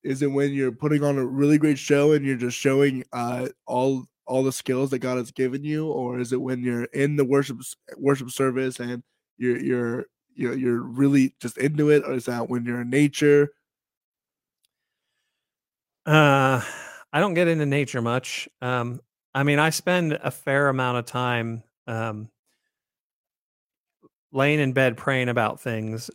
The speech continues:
Speaker 2: and I spend a fair amount of time driving. And again, I think between worshiping and praying for stuff, I think that's, that's really where, uh, I spend a lot of time, uh, with the connecting points. Um, you know, what we do,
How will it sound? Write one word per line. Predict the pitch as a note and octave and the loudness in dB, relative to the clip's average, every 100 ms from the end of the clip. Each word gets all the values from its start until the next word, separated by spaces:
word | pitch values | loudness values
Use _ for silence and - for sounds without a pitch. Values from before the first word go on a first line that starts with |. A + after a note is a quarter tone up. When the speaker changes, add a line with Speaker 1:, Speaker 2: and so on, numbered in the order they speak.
| - | -10
Speaker 2:
and | A#2 A#2 | -8 -8
I | - B2 | -6 -8
spend | - - C3 A#2+ | -8 -8 -6 -6
a | |
fair | - B2+ A#2+ | -4 -2 -2
amount | A#2 A2 | -2 -6
of | G#2+ | -6
time | A#2 G#2+ | -8 -8
driving. | G#2+ A2+ A#2 A2+ G#2+ G#2+ B2 | -6 -2 -2 -4 -8 -12 -14
And | A#2 A2+ | -10 -6
again, | A#2+ A#2 A2+ | -4 -4 -4
I | A#2 | -6
think | B2 A#2 - - E3+ | -8 -10 -16 -20 -20
between | A#2 - B2+ A#2 C#3 A3 | -18 -8 -6 -6 -8 -12
worshiping | C3 B2 - B2 A#2+ A2+ A2+ - _ _ _ _ | -2 -2 0 -2 -2 -4 -6 -10 _ _ _ _
and | A#2 A2 | -10 -10
praying | - B2 A#2 A2+ A2 | -6 -2 -2 -2 -6
for | - | -8
stuff, | A2+ - A2 A2+ - - | -8 -2 -2 -2 -12 -12
I | A#2+ | -10
think | C3 A#2 | -8 -8
that's, | B2+ A2+ - - _ | -6 -6 -6 -12 _
that's | - A#2+ - | -6 -6 -6
really | A#2 A#2 A#2 A2+ | -4 -2 0 -2
where, | A2 A2 G#2+ G#2 _ _ _ _ _ | -2 -2 -4 -6 _ _ _ _ _
uh, | A2+ A2+ - | -8 -8 -6
I | A#2 | -10
spend | - A#2 | -6 -6
a | A2 | -2
lot | A2 G#2+ | -2 -2
of | G#2+ | -4
time, | A#2+ A2 A2 - | -6 -6 -6 -10
uh, | C3+ A#2+ B2 | -8 -6 -4
with | B2 A#2 | -6 -6
the | B2 | -10
connecting | - A2+ A2 G#2+ G2+ | -8 -8 -8 -12 -10
points. | A#2 G#2+ A2+ - - - _ _ _ _ _ | -8 -8 -8 -10 -14 -16 _ _ _ _ _
Um, | A#2 A2+ G#2+ G#2+ G#2+ _ _ _ _ _ _ _ - | -4 -4 -4 -6 -12 _ _ _ _ _ _ _ -4
you | D3+ | 0
know, | B2+ | 2
what | C#3+ D3+ | 2 2
we | C3 | -2
do, | A#2+ C#3 C#3+ C#3 C3 | 0 2 2 2 0